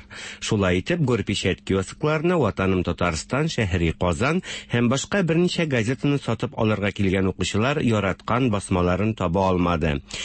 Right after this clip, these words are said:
Беренче апрельдән матбугатны таратучы Горпечать киосклар челтәре республиканың унлап газетасы белән хезмәттәшлекне туктатты. Шуның белән бу басмалар Казандагы ваклап сату базарыннан бөтенләй кысрыклап чыгарылды.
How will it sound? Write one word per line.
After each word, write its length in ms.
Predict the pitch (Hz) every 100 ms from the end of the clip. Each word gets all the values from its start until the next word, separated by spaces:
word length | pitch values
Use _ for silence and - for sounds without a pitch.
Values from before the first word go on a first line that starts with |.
| -
Беренче 480 | 104 107 92 85 87 67
апрельдән 680 | 82 - 87 87 85 156 185 - -
матбугатны 560 | - 151 160 175 175 214
таратучы 640 | 202 147 113 113 - -
Горпечать 720 | 123 123 110 117 101 101 92 -
киосклар 640 | 110 135 - - 180 180
челтәре 540 | - 170 165 170 175 131
республиканың 800 | 110 - 107 120 127 147 160 160
унлап 380 | 120 104 123
газетасы 500 | 113 98 92 117 -
белән 320 | 104 95 107 110
хезмәттәшлекне 880 | 98 101 85 92 85 87 - 98
туктатты. 540 | 92 - - 98 - - 78 - - - -
Шуның 380 | - 127 110
белән 240 | 98 101 92
бу 80 | 95
басмалар 640 | 85 90 - 95 123 170
Казандагы 560 | - 110 107 101 101 92
ваклап 460 | 98 95 107 98 -
сату 300 | 110 - 151
базарыннан 640 | 135 95 98 87 95 110
бөтенләй 440 | 104 - 92 95 104
кысрыклап 560 | - - 107 - 101 87
чыгарылды. 640 | - 92 90 87 78